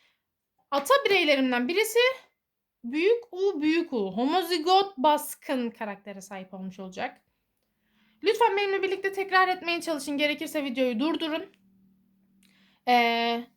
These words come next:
büyük U, büyük U dediğimiz, ben biliyorum ki uzun boy geni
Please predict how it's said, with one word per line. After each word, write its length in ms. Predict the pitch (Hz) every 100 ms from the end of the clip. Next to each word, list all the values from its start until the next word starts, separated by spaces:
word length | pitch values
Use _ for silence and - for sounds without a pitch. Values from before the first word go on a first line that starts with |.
| _ _
büyük 400 | 247 320 480 480 -
U, 240 | 294 269 269
büyük 380 | 349 392 392
U 220 | 277 262 247
dediğimiz, 760 | 240 226 220 214 330 427 -
ben 180 | 277 269
biliyorum 380 | 269 311 320 311
ki 100 | 254
uzun 480 | 240 285 370 370
boy 280 | 339 302 277
geni 580 | 233 262 247 220 214